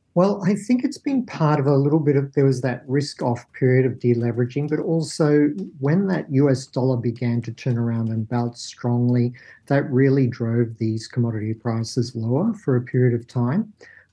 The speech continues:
I do see gold, though, starting to stabilize rather nicely here. Not so much silver, interestingly enough, but the price action of gold looks very good. In fact, I wanted to buy it before your show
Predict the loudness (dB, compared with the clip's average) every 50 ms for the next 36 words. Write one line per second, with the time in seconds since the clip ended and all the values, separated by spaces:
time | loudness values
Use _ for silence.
0 | _ 0 0 0 0 0 0 2 4 4 4 4 2 0 0 0 0 0 0 0
1 | 0 2 2 4 4 2 0 0 0 -2 -2 -2 -2 -6 -6 -6 -2 -2 0 2
2 | 2 2 0 0 -2 -4 -6 -8 -8 -6 -2 0 0 0 0 0 0 -2 -2 -4
3 | -6 -6 -4 -2 -2 -2 0 -2 -2 -2 -2 -2 -2 -4 -4 -6 -6 -8 -8 -6
4 | -6 -8 -10 -12 -14 -18 _ _ _ _ _ _ 0 2 2 4 2 2 0 -4
5 | -8 -4 0 2 2 4 4 2 0 0 -2 -6 -14 -16 -16 -2 2 2 2 4
6 | 2 0 -2 -2 -4 -2 -2 -2 -2 -2 -4 -6 -6 -6 -6 -6 -4 -4 -4 -6
7 | -6 -8 -8 -10 -12 -16 -20 _ _ _ -20 -20 -20 _ _ _ 0 0 0 -2
8 | -4 -6 -6 -6 -6 -6 -6 -4 -2 0 0 0 -2 -2 -2 -2 -2 -2 -4 -4
9 | -2 0 0 0 0 0 0 2 2 0 -2 -4 -6 -6 -8 -8 -4 0 2 2
10 | 2 2 2 2 2 2 0 0 -2 -2 -4 -12 _ _ -20 _ _ _ 0 2
11 | 2 4 4 4 2 2 0 0 0 0 0 2 2 0 -2 -2 -4 -4 -4 -2
12 | 0 2 2 4 4 2 0 0 -2 -2 -2 0 0 -2 -2